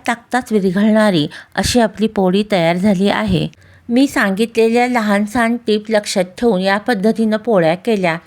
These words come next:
तर भरभरून सारण भरून देखील पोळी केली तरी फाटणार नाही व पोळी खुसखुशीत होईल. तुम्हाला जर आजची रेसिपी आवडली असेल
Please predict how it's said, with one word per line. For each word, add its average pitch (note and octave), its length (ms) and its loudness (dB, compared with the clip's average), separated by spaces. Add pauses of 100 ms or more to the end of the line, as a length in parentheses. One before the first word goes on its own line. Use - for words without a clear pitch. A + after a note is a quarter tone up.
(460)
तर C4+ 100 0
भरभरून A3 480 2
सारण G#3+ 460 0
भरून G3+ 280 0
देखील G#3+ 340 0
पोळी F#3 440 -2 (480)
केली G#3+ 360 2
तरी G#3+ 120 2
फाटणार F#3 540 -2
नाही F3 420 -2 (240)
व B3 100 -4
पोळी A#3 420 0
खुसखुशीत - 600 -2
होईल. E3+ 260 0 (760)
तुम्हाला B3 380 2
जर B3+ 160 0
आजची A3 400 -2
रेसिपी A3+ 400 0
आवडली G3 420 0
असेल G3+ 400 0